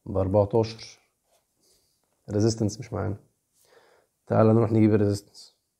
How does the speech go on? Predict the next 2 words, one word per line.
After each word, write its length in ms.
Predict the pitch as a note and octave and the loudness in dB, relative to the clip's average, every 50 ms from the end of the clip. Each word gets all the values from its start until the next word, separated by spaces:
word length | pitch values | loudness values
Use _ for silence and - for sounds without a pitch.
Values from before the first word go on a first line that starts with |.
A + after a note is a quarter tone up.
| _ _ _ _ _ _ _ _ _ _ _ _ _ _ _ _ _ _ _ _ _ _ _ _ _ _ _ _ _ _ _ _ _ _ - | _ _ _ _ _ _ _ _ _ _ _ _ _ _ _ _ _ _ _ _ _ _ _ _ _ _ _ _ _ _ _ _ _ _ -2
رولا. 380 | - A#2 A#2+ A2+ G#2 F#2+ F2+ - - _ _ _ _ _ _ _ _ _ _ _ _ _ _ _ _ _ _ _ _ _ _ _ _ _ _ _ _ _ _ _ _ _ _ - - | 2 4 4 4 4 0 -2 -8 -14 _ _ _ _ _ _ _ _ _ _ _ _ _ _ _ _ _ _ _ _ _ _ _ _ _ _ _ _ _ _ _ _ _ _ -4 0
الرو 500 | G#2 G#2+ A2+ A#2+ B2+ C#3+ D3 - - | 2 4 6 6 6 4 2 0 -6